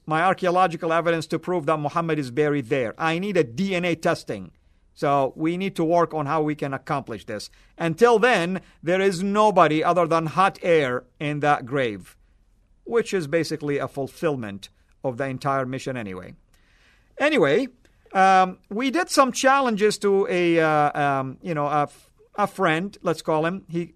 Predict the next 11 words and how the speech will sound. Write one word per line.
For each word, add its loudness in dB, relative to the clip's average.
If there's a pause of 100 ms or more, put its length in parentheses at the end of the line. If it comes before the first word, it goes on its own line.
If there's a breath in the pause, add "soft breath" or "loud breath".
claimed -4
to -4
be -8
a 0
pastor, -6
he -12
says, -12 (420 soft breath)
and -2
he -2
left 0
Christianity, -4